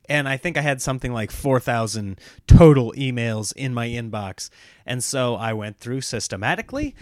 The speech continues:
I deleted the stuff I didn't need. And I put a bunch of things into subfolders, you know, and I got organized. I saw some things that, "Oh, God, I hadn't even addressed that. Let me get back to this person.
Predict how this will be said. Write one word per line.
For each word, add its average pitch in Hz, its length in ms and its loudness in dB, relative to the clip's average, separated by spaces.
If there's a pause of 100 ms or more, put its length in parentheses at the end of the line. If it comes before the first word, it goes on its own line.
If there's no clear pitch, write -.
(140)
I 104 120 -4
deleted 127 440 -6
the 127 80 -4
stuff 131 320 -4
I 113 120 -4
didn't 104 360 -4
need. 185 480 0 (600)
And 120 420 2
I 110 140 0
put 131 240 8
a - 20 -2
bunch 127 260 -2
of 131 80 -6
things 127 240 -2
into 110 140 -6
subfolders, 151 1000 0
you 135 80 -2
know, 127 160 2
and 117 100 0
I 110 40 -2
got 113 120 0
organized. 143 480 2
I 110 60 -4
saw 131 180 0
some 120 180 -4
things 127 280 -4
that, 101 120 -4
"Oh, 135 200 0
God, 123 260 -4
I 87 80 -6
hadn't 120 220 -6
even 117 160 -2
addressed 117 480 -4
that. 135 260 -2
Let 117 80 -6
me 120 60 -6
get 107 120 -8
back 123 220 -6
to 107 80 -14
this 139 160 -6
person. 139 400 -6